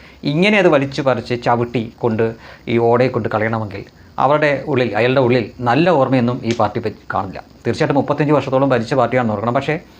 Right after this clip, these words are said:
അവിടുത്തെ ജനങ്ങളുടെ ഉള്ളിൽ ഇതിനെപ്പറ്റി നല്ല ഓർമ്മകളൊന്നും ഇപ്പോൾ കാണില്ല. അതുകൊണ്ടായിരിക്കാം ഈ ഒരു രീതിയിൽ അവർ പ്രതികരിക്കുന്നത്. സോഷ്യൽ മീഡിയയിലുമൊക്കെ മറ്റും കാണുന്ന ചില പോസ്റ്റുകളും കമൻറ്റുകളൊക്കെ ഉണ്ട്. അത്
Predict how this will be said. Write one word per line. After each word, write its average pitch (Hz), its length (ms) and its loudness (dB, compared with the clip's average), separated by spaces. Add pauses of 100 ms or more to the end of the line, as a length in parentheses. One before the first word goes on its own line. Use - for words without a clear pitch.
(180)
അവിടുത്തെ 135 240 0
ജനങ്ങളുടെ 165 360 4
ഉള്ളിൽ 143 240 4
ഇതിനെപ്പറ്റി 139 540 -2
നല്ല 139 320 2
ഓർമ്മകളൊന്നും 127 640 2
ഇപ്പോൾ 120 340 -2
കാണില്ല. 107 240 -2
അതുകൊണ്ടായിരിക്കാം 131 480 0 (280)
ഈ 214 220 6
ഒരു 175 120 6
രീതിയിൽ 131 340 4
അവർ 117 200 2
പ്രതികരിക്കുന്നത്. 98 460 -4 (420)
സോഷ്യൽ 165 260 2
മീഡിയയിലുമൊക്കെ 185 480 4
മറ്റും 139 380 -2 (140)
കാണുന്ന 123 220 2
ചില 120 260 0 (100)
പോസ്റ്റുകളും 117 360 0
കമൻറ്റുകളൊക്കെ 110 500 -2
ഉണ്ട്. 92 160 -12
അത് 143 340 0